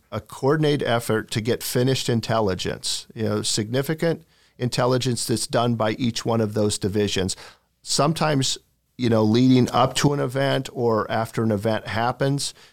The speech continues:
to give that understanding to our leaders. And so almost all of the, what we would say the, uh,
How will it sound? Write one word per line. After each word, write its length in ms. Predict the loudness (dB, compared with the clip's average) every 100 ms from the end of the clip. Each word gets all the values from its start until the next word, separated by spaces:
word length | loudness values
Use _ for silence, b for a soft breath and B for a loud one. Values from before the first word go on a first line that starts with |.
| B
to 80 | -12
give 280 | -2 0 2
that 200 | 2 0 0
understanding 840 | 0 0 -2 0 2 2 0 0
to 500 | 2 2 2 2 0
our 160 | 0 2
leaders. 500 | 2 2 0 -4 -8 b b b -4
And 140 | -2
so 280 | 2 2 2 B B
almost 560 | 0 2 4 2 0 -6 _
all 500 | 0 4 4 2 0
of 300 | 0 2 0
the, 260 | -2 0 0
what 160 | 0 0
we 120 | 0
would 80 | 0
say 220 | 0 2
the, 320 | 2 4
uh, 40 | 4